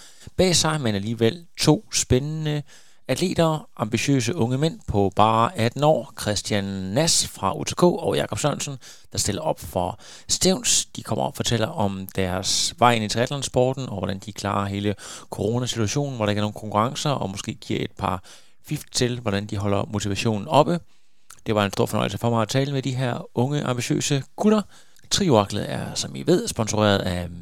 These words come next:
Midt fireogtyve og Fusion. Thank you guys. Der kommer mange flere spændende indslag på Trioraklet i den kommende tid, så stay tuned, folks.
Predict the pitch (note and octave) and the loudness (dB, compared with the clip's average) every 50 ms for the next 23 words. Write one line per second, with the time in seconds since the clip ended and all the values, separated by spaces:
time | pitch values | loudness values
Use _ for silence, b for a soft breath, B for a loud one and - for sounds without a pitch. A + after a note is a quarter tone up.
0 | F2 E2 E2+ E2+ F2+ F#2 F2 - - A2+ C3 - - - - D#3+ E3+ F3+ F#3+ - | -14 -16 -16 -10 -10 -10 -10 -6 -2 -2 -2 0 0 0 0 2 0 0 -2 0
1 | - G2 F2+ F#2 F2+ - - B2+ A#2+ - F3+ F#3 - - - - - - G#2 - | 0 2 2 2 0 -2 -4 -4 0 0 0 -2 -2 -8 -14 -10 -4 -4 -2 -2
2 | - G#2+ - A#2+ C#3 D3+ D#3+ - - - - - - - - - F#2+ F#2 F#2+ F#2+ | -4 -2 0 0 0 0 -4 -4 -4 -4 -4 -6 -6 -4 -4 -2 -2 0 -2 -2
3 | G2 G#2 G#2+ - A2 A2 - - - - A2 A2+ A2+ - A#2 - - B2 A#2 - | -2 -4 -6 -8 -10 -8 -8 -8 -6 -4 -4 -4 -4 -8 -6 -6 -6 -6 -6 -6
4 | - - G#2 - - - C#3 B2+ A#2 A2+ A#2 A2+ - B2+ A#2+ A#2+ - - C3+ D3 | -4 -4 -4 -4 -2 -4 -4 -2 0 -2 -2 0 -2 -6 -6 -2 0 0 0 0
5 | C#3+ - - F3+ F3+ - - A#2 G#2+ G#2 G2+ F#2+ B B B B B B B B | 0 0 0 0 0 2 2 4 4 6 4 2 B B B B B B B B
6 | B - - - C#3+ D3 - - - D3 D3 D3+ - - - - F3+ G3 F#3+ - | B -4 -2 0 -2 0 0 0 0 0 -2 -2 -6 -6 0 0 0 0 0 0
7 | - - - - - - | 0 0 2 0 0 -2